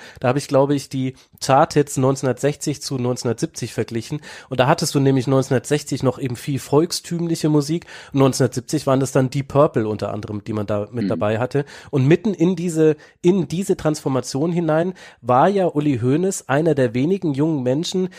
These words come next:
Speaker 1: der damals schon eine große Bühne hatte. Also jetzt natürlich zusammen mit vielen anderen männlichen Fußballspielern. Aber es gab's eigentlich damals nur im Film, in der Musik und eben im Fußball, dass eben eine Generation, die erst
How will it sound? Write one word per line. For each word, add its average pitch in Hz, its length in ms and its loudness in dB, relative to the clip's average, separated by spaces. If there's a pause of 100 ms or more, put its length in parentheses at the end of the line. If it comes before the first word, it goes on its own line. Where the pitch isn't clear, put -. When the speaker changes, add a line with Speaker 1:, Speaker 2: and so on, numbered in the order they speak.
(200)
Speaker 1:
der 131 140 4
damals 160 460 2
schon 165 200 0
eine 135 200 -2
große 143 420 -2
Bühne 151 380 0
hatte. 104 260 -6
Also 113 160 -2
jetzt 127 140 2
natürlich 147 300 2
zusammen 131 300 2
mit 131 140 -2
vielen 131 280 0
anderen 120 480 0 (220)
männlichen 113 440 0
Fußballspielern. 123 800 -4 (320)
Aber 131 140 2
es - 140 0
gab's 165 280 2
eigentlich 156 360 2
damals 147 360 2
nur 160 240 2
im 131 200 -2
Film, 180 500 0 (260)
in 143 140 0
der 139 100 4
Musik 131 520 -2
und - 280 0
eben 151 240 2
im 131 140 -4
Fußball, 170 680 -2 (300)
dass 135 240 0
eben 143 260 2
eine 135 220 2
Generation, 131 680 2
die 135 160 -6
erst 127 360 -4